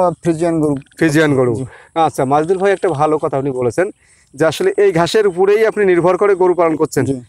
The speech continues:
Speaker 2: তাতে গরু develop হচ্ছে এবং গরু খাচ্ছে ভালো।
Speaker 1: জি।
Speaker 2: তো আপনি এতে কি মনে করেন যে এই ঘাসটা যে কোনো পুকুরে হতে পারে বা যে কোনো নিচু জমিতে যারা ফিট এর ইয়ে পা-, ব্যবহার করে তা
Speaker 1: জি।
Speaker 2: হতে পারে?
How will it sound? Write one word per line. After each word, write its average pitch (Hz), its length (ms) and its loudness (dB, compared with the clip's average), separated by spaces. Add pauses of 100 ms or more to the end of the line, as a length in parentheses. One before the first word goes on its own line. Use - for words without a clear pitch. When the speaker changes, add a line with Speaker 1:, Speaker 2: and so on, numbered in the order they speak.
(120)
Speaker 2:
তাতে 170 200 0
গরু 175 240 2
develop 170 320 0
হচ্ছে 165 220 0
এবং 180 160 2
গরু 160 180 0
খাচ্ছে 175 320 -2
ভালো। 123 240 0
Speaker 1:
জি। 127 120 -6 (1300)
Speaker 2:
তো 175 60 2
আপনি 196 240 0
এতে 202 320 0
কি 214 220 -4
মনে 214 220 2
করেন 208 220 2
যে 208 200 2
এই 202 180 2
ঘাসটা 196 640 0 (340)
যে 170 120 2
কোনো 226 220 0
পুকুরে 226 380 0
হতে 190 240 0
পারে 226 220 2
বা 185 160 2
যে 180 100 0
কোনো 208 160 0
নিচু 190 200 0
জমিতে 202 340 2
যারা 190 320 2
ফিট 202 240 -2
এর 185 300 0
ইয়ে 180 200 0
পা-, 180 180 -2
ব্যবহার 170 340 0
করে 185 160 0
তা 175 60 0
Speaker 1:
জি। 147 60 0
Speaker 2:
হতে 151 120 0
পারে? 143 220 -2